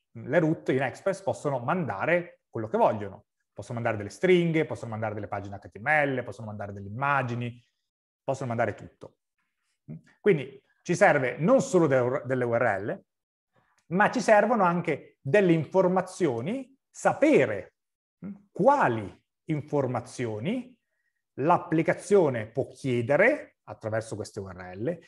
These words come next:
e come queste informazioni gli vengono restituite. Mm?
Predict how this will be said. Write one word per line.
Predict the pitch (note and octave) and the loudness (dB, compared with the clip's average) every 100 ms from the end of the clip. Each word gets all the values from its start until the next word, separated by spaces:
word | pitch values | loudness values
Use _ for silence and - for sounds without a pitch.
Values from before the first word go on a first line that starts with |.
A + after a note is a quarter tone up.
| _ | _
e | F#3 F3+ | -2 2
come | D4+ C4+ G3 | 4 4 4
queste | G#3+ G#3 | 2 2
informazioni | F3+ F#3+ G3+ C4+ C4+ F3+ D#3+ F3 A#3+ A#3+ _ _ | -2 0 0 0 -2 -2 0 0 -4 -8 _ _
gli | - D#3 | -2 4
vengono | F3 G#3 G3 D#3+ | 4 6 4 4
restituite. | D3 C#3+ - - D4+ A3+ - F#2+ - _ _ _ _ _ _ _ | 2 -2 -6 2 4 4 -2 -10 -10 _ _ _ _ _ _ _
Mm? | E2 | -16